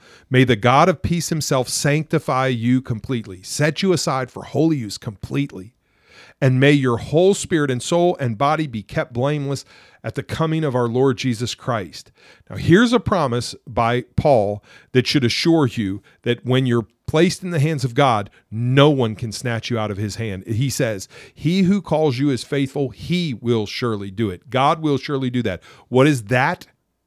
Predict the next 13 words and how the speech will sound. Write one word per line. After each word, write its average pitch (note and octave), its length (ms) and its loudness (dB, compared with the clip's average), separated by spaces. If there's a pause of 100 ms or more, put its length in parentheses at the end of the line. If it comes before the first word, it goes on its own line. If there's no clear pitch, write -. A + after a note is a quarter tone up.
(120)
which C#3+ 260 2
God C#3+ 240 0
will D3 100 -2
do? E3 320 -2 (1200)
He D#3 180 4
will C#3 320 0
sanctify E3+ 680 0
you C#3+ 160 -2
completely, E3 760 -4 (380)
and C#3 180 4
your B2+ 160 2
whole F3+ 480 4 (140)
spirit F#3+ 640 0